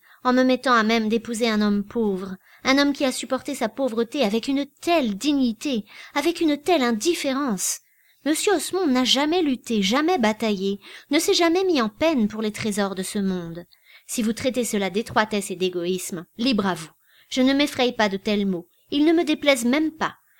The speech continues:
Je déplore seulement votre erreur. Que d'autres l'aient commise, je ne m'en étonne pas, mais de vous, elle me surprend. Vous devriez savoir reconnaître un homme de cœur et une noble intelligence. Monsieur Osmond, lui,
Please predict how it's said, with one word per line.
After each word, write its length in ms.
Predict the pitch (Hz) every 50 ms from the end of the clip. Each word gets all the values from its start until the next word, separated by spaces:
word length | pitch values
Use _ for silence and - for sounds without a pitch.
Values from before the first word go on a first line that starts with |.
| _ _ _
Je 120 | - 240
déplore 420 | 226 208 240 240 - 233 214 196 -
seulement 340 | - 220 190 190 185 185
votre 280 | 180 190 190 - - -
erreur. 600 | 196 185 170 175 190 175 156 151 160 165 - _ _ _ _ _ _ _ _ _ _ _ _
Que 80 | - 302
d'autres 340 | 214 247 330 339 339 - 254
l'aient 140 | 240 240
commise, 520 | - - 269 269 339 381 320 220 185 180 180 - _ _
je 120 | - 233 226
ne 80 | 220
m'en 100 | 214 202
étonne 380 | 190 185 175 - 185 175 180 180
pas, 240 | - - 170 151 - _ _ _ _ -
mais 100 | 262 226
de 100 | 262 269
vous, 380 | 254 233 240 269 339 359 - _
elle 140 | - 220 208
me 100 | 202 190
surprend. 500 | 190 - - 226 214 - - - 175 165 - _ _ _ _ _ _ - - _
Vous 100 | - 262
devriez 360 | 226 262 247 254 269 247 254
savoir 380 | 254 - 254 226 208 214 208 196
reconnaître 500 | 208 214 208 - 220 226 254 254 - -
un 80 | 208 202
homme 180 | 202 202 202
de 100 | 196 196
cœur 480 | 196 _ - 262 240 214 175 165 170 - - - - _ -
et 100 | 285 254
une 280 | 254 247 247 240 233
noble 220 | 240 254 240 202 214
intelligence. 800 | 214 208 226 208 202 202 196 214 202 185 170 - - - - - _ _ _ _ _ _
Monsieur 280 | - 240 226 - - 233
Osmond, 400 | 214 208 - - 254 254 240 214
lui, 420 | 196 196 208 214 240 233 208 185